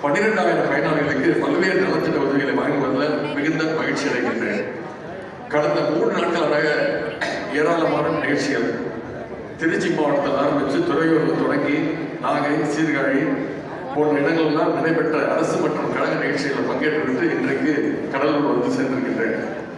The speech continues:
கடலூருக்கு பல முறை வந்திருக்கின்றேன். அண்ணன், அண்ணன் எம் ஆர் கே அவர்கள் சொன்னது போல, அமைச்சர் சொன்னது போல பல முறை வந்திருக்கின்றேன். பிரச்சாரங்களுக்கு வந்திருக்கின்றேன், கழக நிகழ்ச்சி, அரசு நிகழ்ச்சி,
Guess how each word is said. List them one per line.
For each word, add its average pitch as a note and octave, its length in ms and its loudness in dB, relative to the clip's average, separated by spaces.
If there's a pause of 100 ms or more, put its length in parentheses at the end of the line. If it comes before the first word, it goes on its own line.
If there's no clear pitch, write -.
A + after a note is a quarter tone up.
(500)
கடலூருக்கு E3 580 2
பல D3+ 180 2
முறை D#3 160 4 (120)
வந்திருக்கின்றேன். C3 600 0 (120)
அண்ணன், C3 300 -4 (320)
அண்ணன் C#3 280 -4
எம் D#3+ 120 -2
ஆர் D3+ 120 0
கே D3 80 0
அவர்கள் C3+ 220 -2
சொன்னது C3+ 340 -2
போல, C3+ 120 -2 (120)
அமைச்சர் D3 300 -2
சொன்னது C3 300 -4
போல C3+ 120 0 (220)
பல C#3 80 0 (100)
முறை D3+ 200 0
வந்திருக்கின்றேன். C3+ 580 -2 (300)
பிரச்சாரங்களுக்கு C#3+ 560 0
வந்திருக்கின்றேன், B2 560 -2
கழக C#3 280 0
நிகழ்ச்சி, C3 340 -2 (520)
அரசு C#3+ 280 0
நிகழ்ச்சி, B2 340 -2